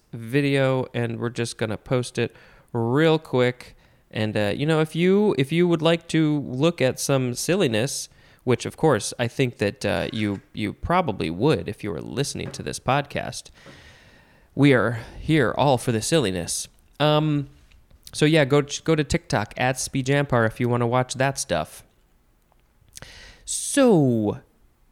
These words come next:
the synonyms for deathless are immortal and imperishable, something that just cannot die.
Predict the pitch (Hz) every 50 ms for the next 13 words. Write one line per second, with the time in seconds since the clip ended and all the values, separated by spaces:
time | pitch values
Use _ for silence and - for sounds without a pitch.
0 | _ _ _ _ _ _ _ _ _ _ 143 131 139 180 - - - - - 302
1 | 302 302 311 285 285 285 269 240 - - - 165 139 127 120 139 165 180 190 -
2 | - 175 175 180 175 - - - 135 135 - - 120 110 110 120 131 175 185 190
3 | 190 - - 131 135 139 - - 151 147 135 - 123 117 113 110 - 110 101 107
4 | - - - - - 190 214 - 240 226 208 190 190 165 151 143 156 156 151 -
5 | - - - - 147 143 143 139 139 139 135 - 113 104 - - 101 98 104 98
6 | 90 82 67 60 -